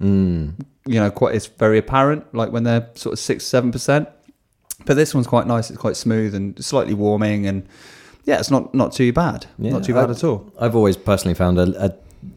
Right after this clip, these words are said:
Speaker 1: a, one of the aspects of oak is that it does tend to cut down a lot of that bite
Speaker 2: Yeah.
Speaker 1: of the alcohol.
Speaker 2: Yeah, yeah.
Speaker 1: Um, uh, only by a touch, but it's,
Speaker 2: Mm-hmm.
Speaker 1: it's enough to be noticeable. And so if you are doing something quite strong, maybe that's something to think about.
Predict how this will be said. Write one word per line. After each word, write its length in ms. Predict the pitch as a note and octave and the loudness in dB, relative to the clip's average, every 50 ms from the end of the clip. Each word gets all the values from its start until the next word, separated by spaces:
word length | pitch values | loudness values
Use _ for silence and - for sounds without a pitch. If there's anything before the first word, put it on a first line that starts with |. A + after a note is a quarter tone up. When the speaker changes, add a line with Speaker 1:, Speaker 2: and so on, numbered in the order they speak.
| - - _ - | -20 -20 _ -6
Speaker 1:
a, 100 | - G#2 | -4 -4
one 340 | F#2 F#2 F2+ F#2 G2+ G2+ G2 | -2 -2 -2 0 2 2 2
of 100 | F#2 F2 | 2 2
the 440 | F2+ F#2 F2+ F2 F2 F2 E2+ E2 - - | 2 2 2 2 2 0 0 -2 -2 -2
aspects 480 | G2 F#2 - - - D#2+ D2+ - - | -2 -2 -2 -2 -4 -6 -6 -6 -6
of 120 | F2 D2+ E2 | -6 -2 -2
oak 400 | D#2+ D#2+ D#2 - - - - - - | -2 -2 -2 -4 -10 -16 -18 -10 -6
is 220 | F#2 E2+ D2+ - | -4 -4 -4 -4
that 200 | - E2+ E2 - | -6 -6 -6 -6
it 100 | D2+ D2 | -6 -6
does 220 | - D#2+ D#2+ D#2 - | -4 -2 -2 -2 -4
tend 260 | - - E2+ D#2+ D#2+ | -2 -2 0 0 0
to 80 | - D#2 | -2 -4
cut 240 | - - D#2+ - - | -4 -4 -6 -4 0
down 260 | E2 D#2 D#2+ D#2+ D#2 | 0 2 2 2 2
a 40 | D2 | 0
lot 200 | D2+ D2+ C#2+ - | 0 -2 -2 -2
of 100 | E2 D2 | -2 -2
that 420 | D2 D2+ D2+ E2+ F2+ E2+ - - | -2 -2 -4 -4 -8 -8 -6 -4
bite 480 | - D2 C#2+ C#2 - - - - - - | -2 -2 -2 -4 -6 -8 -10 -10 -8 -6
Speaker 2:
Yeah. 200 | B2+ B2 A#2 G#2 | -2 0 0 0
Speaker 1:
of 60 | F2+ | 0
the 80 | F2 F2 | 0 0
alcohol. 500 | F2 F2 - F2+ F2 G2+ A2 A2 - _ - | -2 -2 -2 0 0 0 0 -2 -4 _ -8
Speaker 2:
Yeah, 240 | C#3+ D3+ E3 D3 A2 | -2 0 2 2 2
yeah. 200 | G#2 A#2+ A#2+ G#2+ F#2+ E2 E2+ | 2 2 2 2 2 0 -2
Speaker 1:
Um, 340 | E2 E2 E2 E2 E2 D#2+ D#2+ - | -2 -2 -4 -4 -4 -4 -6 -8
uh, 100 | A1+ D2+ D#2 F2 E2 - - | -10 -12 -12 -14 -10 -4 0
only 140 | D3+ D3+ B2 | 2 4 4
by 160 | G2+ G2+ F2 F2 | 4 4 2 2
a 40 | |
touch, 420 | - - A#2 F2 - - - - - | 2 0 -2 -2 -2 -4 -8 -6 -2
but 140 | - F#2 F2+ | 0 2 4
it's, 220 | F2+ D3 D3 - | 4 4 2 0
Speaker 2:
Mm-hmm. 100 | - F#2 | 0 -2
Speaker 1:
it's 160 | F2+ - - | -2 0 2
enough 220 | F#2 F#2 F2+ - - | 2 2 2 0 -2
to 80 | - | -4
be 80 | E2+ F2 | -2 0
noticeable. 500 | F2 F2+ F2+ D2+ D#2 - D#2+ D2+ D#2+ D2 | 2 2 2 0 -2 -4 -4 -4 -4 -4
And 220 | D2 D2+ D#2 D#2+ - | -4 -4 -6 -4 -4
so 160 | - F2+ E2 | -2 -2 0
if 340 | E2 E2 D#2+ D#2+ D#2+ - - | 0 0 0 0 -2 -2 -4
you 120 | E2 D#2+ | -2 -2
are 100 | D#2 D#2 | -2 -2
doing 240 | D2+ E2 D#2 D2 D2 | -2 -2 -4 -4 -6
something 240 | - - D#2 D2 C2+ | -6 -6 -8 -8 -8
quite 280 | - - - - - | -8 -10 -10 -8 -6
strong, 520 | - - - - D#2 D2 C#2 C2+ C#2 D2+ - - - _ - | -6 -4 0 2 2 2 2 0 -4 -4 -6 -8 -14 _ -6
maybe 300 | - F2+ G#2 G#2+ A2+ G2+ | -2 0 0 0 0 -2
that's 240 | G2+ A#2 A2+ F#2 - | -2 -4 -4 -4 -4
something 180 | - A#2 A2+ G2+ | -4 -4 -4 -4
to 200 | - - A2+ A2+ | -2 -2 -4 -2
think 220 | A#2 - C#3 B2 - | -2 -4 -8 -8 -8
about. 240 | - C3 B2+ - | -8 -8 -8 -10